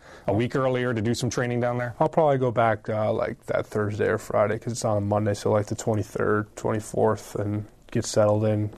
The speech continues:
Speaker 2: get the plan, and then fly back here right after Pro Day.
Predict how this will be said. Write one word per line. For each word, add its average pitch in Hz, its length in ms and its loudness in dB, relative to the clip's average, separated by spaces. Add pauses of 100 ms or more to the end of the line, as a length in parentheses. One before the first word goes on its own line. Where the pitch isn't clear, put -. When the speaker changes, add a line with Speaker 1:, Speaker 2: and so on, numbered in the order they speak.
(100)
Speaker 2:
get - 180 -6
the - 80 -20
plan, 107 480 0 (580)
and 104 140 0
then 101 260 2 (720)
fly 110 280 4
back 104 260 2
here 113 200 2
right 104 180 4
after - 200 -2
Pro 107 280 2
Day. 110 160 0